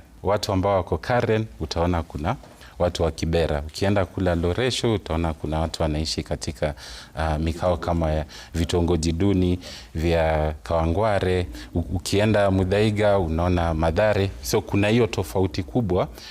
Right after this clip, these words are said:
na shida ambayo tunasema kwamba katika hii ripoti ni kwamba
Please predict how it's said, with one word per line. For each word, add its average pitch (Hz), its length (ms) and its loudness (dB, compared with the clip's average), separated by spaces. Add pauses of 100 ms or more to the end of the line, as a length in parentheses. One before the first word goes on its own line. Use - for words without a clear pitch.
(100)
na 104 140 2
shida 131 420 2
ambayo 113 260 2
tunasema 98 600 -2
kwamba 90 280 -2
katika 85 300 -6
hii 90 100 0
ripoti - 500 -6 (340)
ni 95 80 2
kwamba 110 360 2